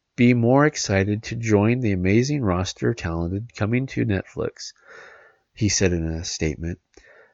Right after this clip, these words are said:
"Plus, it couldn't hurt to be on the algorithm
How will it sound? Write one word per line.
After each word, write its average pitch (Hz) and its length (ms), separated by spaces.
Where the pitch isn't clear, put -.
"Plus, 214 460
it 120 180
couldn't 202 340
hurt 143 400
to 120 140
be 98 340
on 95 380
the 90 420
algorithm 117 920